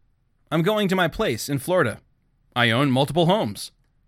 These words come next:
If you don't wake up in the next forty-eight hours, I'm calling the cops," to Busey. All right, this is getting long. Uh, chapter eleven, just because I live in a studio apartment above a karate dojo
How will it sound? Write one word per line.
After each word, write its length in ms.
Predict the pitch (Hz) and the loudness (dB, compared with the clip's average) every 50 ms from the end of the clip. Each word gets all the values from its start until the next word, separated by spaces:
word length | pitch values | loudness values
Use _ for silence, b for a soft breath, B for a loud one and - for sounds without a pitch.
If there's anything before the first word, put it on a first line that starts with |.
| _ _ - | _ _ -10
If 120 | 135 - | -2 2
you 60 | 190 | 4
don't 140 | 214 269 247 | 4 4 4
wake 180 | 220 214 190 - | 4 4 6 6
up 160 | 208 175 - | 6 6 4
in 60 | 175 | 2
the 60 | 165 170 | 2 4
next 200 | 175 - - - | 2 2 0 0
forty-eight 440 | - 170 180 165 156 147 143 147 147 | 0 2 2 4 2 2 4 4 4
hours, 320 | 147 147 131 127 120 - | 4 4 4 2 0 0
I'm 120 | 131 135 | 0 -2
calling 300 | 135 - 180 185 180 156 | 2 4 4 4 4 4
the 60 | 123 - | 2 0
cops," 500 | - - 175 143 101 - - - - - _ _ _ _ _ _ _ - | 0 0 0 0 -2 -4 -8 -10 -12 -14 _ _ _ _ _ _ _ -6
to 100 | - 127 | -4 -2
Busey. 440 | 110 113 110 104 - - - - - _ _ _ _ _ _ _ _ _ _ _ _ _ _ _ _ _ _ _ _ _ _ _ _ _ _ _ _ _ _ _ _ _ _ _ _ _ _ _ _ _ _ _ _ _ _ _ _ _ _ - | -2 -2 -2 -2 -4 -8 -12 -14 -18 _ _ _ _ _ _ _ _ _ _ _ _ _ _ _ _ _ _ _ _ _ _ _ _ _ _ _ _ _ _ _ _ _ _ _ _ _ _ _ _ _ _ _ _ _ _ _ _ _ _ -2
All 60 | - 151 | 0 0
right, 100 | 156 151 | 0 2
this 140 | 185 170 | 0 0
is 80 | 190 185 | 2 2
getting 240 | 143 175 147 139 135 | 2 2 2 2 0
long. 300 | 131 120 117 110 107 - - - - | 0 0 0 -2 -4 -8 -12 -6 -2
Uh, 180 | 139 135 127 127 | 0 2 2 2
chapter 340 | - - 202 185 - 196 | 2 2 2 2 2 2
eleven, 380 | 180 160 156 156 151 165 160 151 | 2 4 4 4 4 4 2 0
just 160 | - 190 - | 0 -2 -4
because 220 | - 180 190 180 165 | -2 -2 0 2 2
I 60 | 156 | 2
live 180 | 151 160 156 | 2 2 2
in 80 | 156 143 | 0 0
a 40 | 135 | -2
studio 400 | - - - 170 165 165 156 143 | -2 0 2 2 2 2 2 0
apartment 460 | 139 - 147 147 147 151 151 151 143 | 0 0 0 0 0 0 0 -2 -2
above 260 | - 151 123 151 127 131 | -4 -4 -2 0 0 -2
a 40 | |
karate 400 | 123 - - 156 143 135 156 151 139 | -2 -4 -2 -2 0 0 0 0 0
dojo 460 | 127 143 147 147 127 160 147 156 | 2 2 2 2 2 0 0 -2